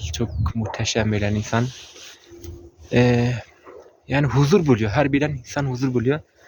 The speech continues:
Ben hani hep, e, kendimi doğada huzur bulmuş, hep doğada kend-, yani huzur bulmuştumdur böyle. Yani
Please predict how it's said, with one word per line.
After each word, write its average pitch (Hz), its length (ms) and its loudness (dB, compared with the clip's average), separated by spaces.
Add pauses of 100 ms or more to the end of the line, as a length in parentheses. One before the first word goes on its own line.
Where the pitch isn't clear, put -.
(380)
Ben 139 200 4
hani 131 140 0
hep, 135 160 2 (220)
e, 120 360 0
kendimi 127 440 2
doğada 127 460 4 (120)
huzur 120 280 -2
bulmuş, 107 380 -4 (760)
hep 139 160 2 (280)
doğada 120 220 8
kend-, 113 500 -2
yani 104 160 -6
huzur 101 340 -4
bulmuştumdur 98 680 -2
böyle. 107 220 0 (760)
Yani 117 560 2